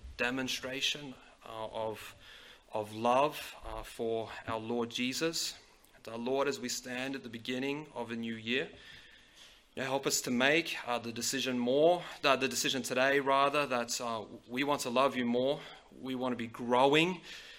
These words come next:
uh, in our, in our love for you. And for that to happen, we need to be growing in our understanding of the gospel. So may this be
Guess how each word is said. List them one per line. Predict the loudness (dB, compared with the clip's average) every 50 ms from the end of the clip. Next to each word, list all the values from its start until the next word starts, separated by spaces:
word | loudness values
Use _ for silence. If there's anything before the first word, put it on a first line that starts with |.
| -20 -20 -20 -20 _ -4
uh, | -4 -2 -2 -2 -2
in | -2 -2 0
our, | 0 -2
in | -2 -2 0
our | 0 0 2
love | 2 2 2 2 2 -2
for | -4 -6
you. | -4 -2 0 0 0 0 0
And | -2 -2
for | -2 -2
that | -2 -2 0
to | -2 -2
happen, | -2 0 0 0 0 0 -2 -2 -2 -2
we | -2 -2
need | -2 -4 -4
to | -6
be | -8 -4
growing | 0 2 2 2 2 2 0 -2
in | -2 -2
our | -2 -2 -4
understanding | -4 -4 -4 -4 -2 -2 -2 -2 -4 -8
of | -8 -8
the | -8 -4
gospel. | -2 -2 0 0 -2 -4 -4 -4 -4 -4 -4
So | -6 -6 -6 -4
may | -2 -2 -2 -2 -2
this | -2 -2 -4 -4 -4
be | -4 -2 -2 -2 -2 -2 -4